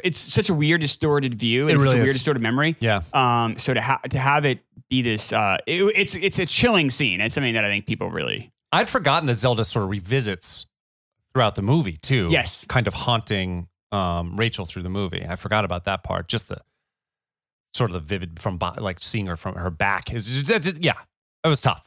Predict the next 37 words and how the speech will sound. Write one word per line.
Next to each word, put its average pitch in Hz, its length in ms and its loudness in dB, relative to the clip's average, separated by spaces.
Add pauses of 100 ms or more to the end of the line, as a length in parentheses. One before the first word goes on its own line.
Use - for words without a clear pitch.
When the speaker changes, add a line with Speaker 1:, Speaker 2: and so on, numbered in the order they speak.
(240)
Speaker 1:
Yes. - 320 -4 (100)
Speaker 2:
That 117 80 2
was 104 140 2
tough. - 280 -6 (140)
Uh, 120 300 4
but 190 100 4
you're 277 120 4
right. 254 160 2
The 160 60 0
kid, - 320 2
yes, - 600 -2
killing 147 300 2
the 127 60 0
kid 123 260 2
off. 117 460 2 (460)
I 208 80 4
mean, 226 100 4
that's 277 140 2
a 294 40 -4
pretty 262 260 0
brave 165 480 2
thing 135 220 0
to 120 80 2
do 110 260 2
Speaker 1:
Wild. 180 500 2
Speaker 2:
in 127 160 4
a 117 60 4
movie, 101 560 0
Speaker 1:
Yes. 151 180 0
Speaker 2:
to 127 60 0
kill 113 240 2
the 101 80 -2
kid 98 200 -4
off. - 380 -10 (240)
That's, - 320 0 (120)
that's 131 280 0
rough. - 420 -4